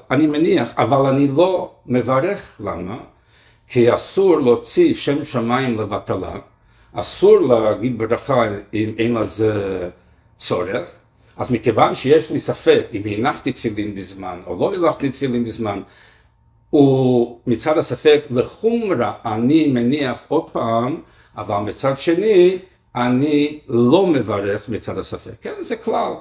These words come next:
חומרה כולה הולכים לצ-, לצ-, זה שייך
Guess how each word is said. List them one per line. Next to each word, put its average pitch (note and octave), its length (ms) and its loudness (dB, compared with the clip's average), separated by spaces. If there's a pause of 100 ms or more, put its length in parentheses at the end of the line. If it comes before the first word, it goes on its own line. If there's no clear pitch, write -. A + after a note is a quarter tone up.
(140)
חומרה F3+ 460 0
כולה F#3 360 0
הולכים C3+ 580 -2
לצ-, - 340 -14
לצ-, C3 300 -12 (580)
זה A3 240 2
שייך F#3 520 -2